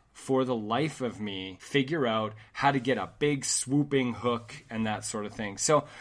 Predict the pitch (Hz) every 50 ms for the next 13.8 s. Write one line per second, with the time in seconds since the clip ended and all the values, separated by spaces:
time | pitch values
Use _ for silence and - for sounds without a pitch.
0 | - - - 135 143 139 - - 208 196 175 175 170 170 - 165 160 151 151 151
1 | 147 143 139 139 139 139 147 151 - - - 135 127 123 123 120 120 120 120 120
2 | 120 120 113 - - - 127 123 123 123 120 - 143 139 131 - - 143 139 131
3 | - 139 135 127 120 123 123 139 120 113 117 117 127 127 131 135 135 131 139 135
4 | - 120 117 113 113 110 107 107 - - - - - - 127 123 123 117 110 113
5 | 113 113 113 - 120 117 117 113 110 107 110 113 107 110 107 107 - - - -
6 | - - - 110 110 110 - 120 131 143 - - 120 107 107 107 107 104 104 107
7 | - - - - - - 104 107 104 104 104 104 104 - - - - _ - -
8 | 160 160 156 151 147 147 - _ _ _ - - 170 175 175 175 175 175 165 165
9 | - - _ _ - _ - 147 160 175 180 170 - 180 180 175 185 202 196 -
10 | 202 190 165 - - 139 131 127 123 139 160 175 175 175 170 160 147 - 147 139
11 | 135 123 - - 147 147 143 143 143 135 127 135 127 120 131 127 127 - 131 135
12 | 135 135 135 135 127 - 123 120 117 117 113 - - - - 139 135 123 117 -
13 | - - 123 127 139 151 - 120 - - 110 104 101 95 - -